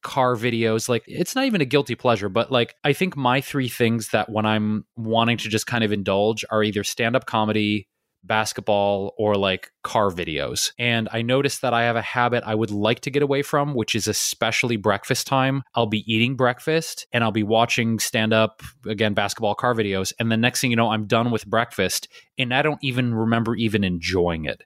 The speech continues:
And that's not how I wanna live my life. I wanna be more present with my meals. So I'm outing myself a little bit and saying that's one habit I would like to get out of is, because at the end of the meal, Whitney, I realize I haven't even fully enjoyed it.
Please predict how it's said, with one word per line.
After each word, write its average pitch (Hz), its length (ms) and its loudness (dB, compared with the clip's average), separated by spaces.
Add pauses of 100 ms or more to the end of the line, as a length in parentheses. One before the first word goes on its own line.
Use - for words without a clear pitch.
And 123 140 -2
that's 151 200 -2
not 135 360 0
how 123 200 0
I 120 40 2
wanna 110 380 0
live 107 200 0
my 107 140 0
life. 95 340 0
I 110 60 -2
wanna 107 240 2
be 101 140 2
more 98 260 2
present 104 500 0
with 110 160 -4
my 92 160 2
meals. 95 480 0
So 107 280 2 (100)
I'm 120 200 -2
outing 113 280 2
myself 135 400 0
a 147 40 -2
little 139 160 0
bit 135 160 0
and 120 80 -8
saying 117 200 -2
that's 113 240 -2
one 117 180 2
habit 107 380 0
I 98 80 2
would 104 120 2
like 95 140 -2
to 101 100 -4
get 92 140 0
out 90 160 2
of 85 240 -2
is, 90 320 -2 (120)
because 151 220 0
at 165 60 -4
the 175 140 2
end 190 100 2
of 160 60 -2
the 147 60 0
meal, 165 220 2
Whitney, 117 280 0
I 123 60 2
realize 143 360 2
I 135 80 0
haven't 135 240 -2
even 120 160 0
fully 123 260 2
enjoyed 110 400 0
it. - 160 -10